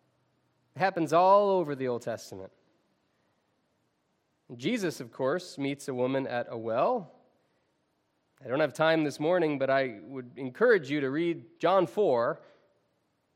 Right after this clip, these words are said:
right after reading this story and to compare and contrast. "He came to the spring or the well, a common site at which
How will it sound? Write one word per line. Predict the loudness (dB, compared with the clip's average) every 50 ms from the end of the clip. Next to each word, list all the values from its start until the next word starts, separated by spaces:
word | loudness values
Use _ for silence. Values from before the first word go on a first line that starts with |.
| _ _ _
right | 2 2 4 6
after | 6 4 4 2 -2 -6 -6 -6
reading | -4 -4 -4 -4 -4
this | -4 -6 -8
story | -8 -8 -4 -4 -2 -2 -4 -6 -8
and | -10 -12
to | -12
compare | -12 -10 -12 -12 -6 -4 -2 -2 0 -2
and | -4 -6
contrast. | -10 -12 -14 -12 -10 -8 -6 -6 -8 -8 -12 _ -20 -20 _ _ _ _ _ _ _ _ _ _ _ _ _ _ _ _ _ -12
"He | -10 0
came | 4 6 6 6 6 2 2
to | 2 -2 -2
the | -2 -2
spring | -4 -4 -12 -2 4 4 6 6 6 4
or | 4
the | 2 0
well, | 0 2 4 6 6 8 8 6 4 2 0 -2
a | -6
common | -4 0 2 4 4 4 2 0
site | -2 -4 -2 0 2 2 2 0 -2 -4
at | -8 -8 -4
which | -4 -4 -4 -4 -8 -16 -16